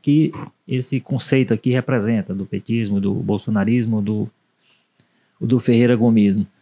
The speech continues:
É... só que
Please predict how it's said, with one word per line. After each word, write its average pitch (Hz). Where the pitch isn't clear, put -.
É... 123
só -
que 240